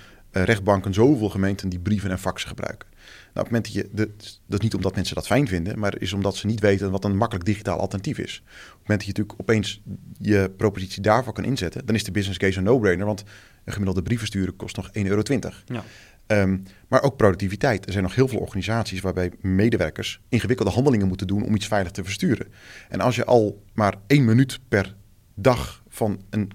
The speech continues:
Speaker 1: x aantal medewerkers bespaart, kun je dat onderdeel maken van je business case.
Speaker 2: Dus dit was bijvoorbeeld bij de accountants, eh, bij het accountantskantoor waar je zat, was dit onderdeel van, eh, de pitch?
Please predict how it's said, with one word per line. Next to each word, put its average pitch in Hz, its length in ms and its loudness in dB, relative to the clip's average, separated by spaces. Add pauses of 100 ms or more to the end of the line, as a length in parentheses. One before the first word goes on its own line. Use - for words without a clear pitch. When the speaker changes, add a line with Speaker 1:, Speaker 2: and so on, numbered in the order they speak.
Speaker 1:
x - 100 -4
aantal 104 180 0
medewerkers 104 380 2
bespaart, 127 440 -4
kun 98 100 -4
je 98 60 2
dat 110 120 -2
onderdeel 104 400 2
maken 95 300 0
van 92 100 -4
je 85 60 -4
business 92 300 -4
case. - 300 -10
Speaker 2:
Dus 117 180 -6
dit 127 160 0
was 107 140 0
bijvoorbeeld 104 460 0
bij 104 140 -2
de 101 80 -4
accountants, 104 540 -4
eh, 101 100 -4
bij 107 100 0
het 101 80 -4
accountantskantoor 104 600 -4
waar 104 140 0
je 101 80 0
zat, 104 200 0
was 107 140 -6
dit 110 200 -4
onderdeel 104 360 -4
van, 104 380 -6
eh, 101 220 -6
de 101 60 -6
pitch? 98 280 -6